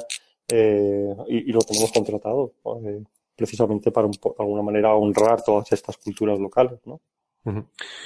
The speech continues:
Speaker 2: Muy bien, Valentín, pues oye, sé que, en fin, eres un hombre muy ocupado y no te quiero quitar más tiempo. Eh, me alegro sobre todo de, de escuchar que la construcción va bien.
Speaker 1: Sí.
Speaker 2: Eh, ya evidentemente había ido siguiendo las noticias, ¿no? Y, y, pues nada,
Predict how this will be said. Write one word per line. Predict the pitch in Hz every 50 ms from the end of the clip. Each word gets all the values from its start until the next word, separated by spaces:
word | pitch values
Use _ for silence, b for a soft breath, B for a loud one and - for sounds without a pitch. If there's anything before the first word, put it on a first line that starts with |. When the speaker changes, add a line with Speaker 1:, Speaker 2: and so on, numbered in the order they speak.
| B B B
Speaker 2:
Muy | 156 151
bien, | 151 151 147
Valentín, | 139 131 123 123 143 139 131
pues | - 113 113 117 117 110 110
oye, | 123 123 127 127 117
sé | - - 120 113
que, | - 120 117 117 117 113 113
en | 110 107
fin, | - 120 110
eres | 110 113
un | 123 117
hombre | 113 120 117
muy | 113 117 113
ocupado | 107 107 104 - 120 120 117 113
y | 110
no | 120
te | 113 113
quiero | 104 110 110 113 110 110 110 104
quitar | - 107 117 110
más | 107 107 104 -
tiempo. | - 120 117 117 - 117 110 113 -
Eh, | 123 120 120 120
me | 120 117
alegro | 117 123 139 151 156 151 151
sobre | 147 - 139 139 139
todo | 135 143 143 143 147 131
de, | 131 127 123 120 117 117 113
de | 107 110 117 110 110
escuchar | 107 - - 110 - 123 117 117
que | - 131 120 120
la | 120 117
construcción | 123 120 - 110 101 - 117 117 117
va | 113
bien. | 110 113 131 143 147 B B B B B B B B
Speaker 1:
Sí. | 101 95 - _ - 117
Speaker 2:
Eh, | 113 113 110 110 110 107 107 104 107 113
ya | 117 117 - _
evidentemente | - 107 117 113 120 117 120 123 120 - 120 117
había | 113 110 110 110 110
ido | 113 110 110 110 104
siguiendo | - - 104 107 107 107
las | 107 104
noticias, | 107 104 - 120 120 - 120 110 117
¿no? | 110 117 131 135 123
Y, | 117 113 110 107 104 98 B B B B B B B B B B B B _
y, | - 120 117 113 113 113 113 107
pues | - 120 110
nada, | 120 123 135 131 110 104